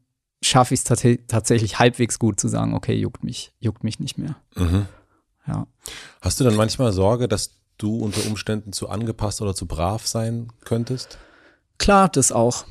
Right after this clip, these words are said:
Speaker 1: Und ich hab so das Gefühl, es geht eben in diese Extreme. Also entweder bist du so, ist deine Comedy super woke und super brav und dann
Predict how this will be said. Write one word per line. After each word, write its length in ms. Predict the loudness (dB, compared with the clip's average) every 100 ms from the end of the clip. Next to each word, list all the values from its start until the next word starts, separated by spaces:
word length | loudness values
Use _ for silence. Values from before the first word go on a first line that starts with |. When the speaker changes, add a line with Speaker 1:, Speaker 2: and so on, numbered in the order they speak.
| -4
Speaker 1:
Und 160 | 2 2
ich 140 | 4
hab 100 | 2
so 100 | 4
das 120 | 2 2
Gefühl, 260 | 0 4
es 120 | 4
geht 180 | 4 4
eben 160 | 6 6
in 160 | 6
diese 260 | 4 4 -2
Extreme. 640 | -2 -2 0 0 0 -2 -6
Also 180 | -4 -2
entweder 500 | -2 0 2 2 0
bist 300 | -6 -6 -4
du 60 | -4
so, 380 | -2 0 0 -4 _ _ _ _ -18 -16 -16 _
ist 160 | -8 -2
deine 160 | -2
Comedy 320 | 0 2 2 2
super 380 | 0 4 4
woke 380 | 8 6 6 0 -14
und 180 | _ -10
super 260 | -6 0 0
brav 600 | 4 4 6 4 -4 -14 -6
und 240 | -6 -4
dann 300 | -4 -4 -6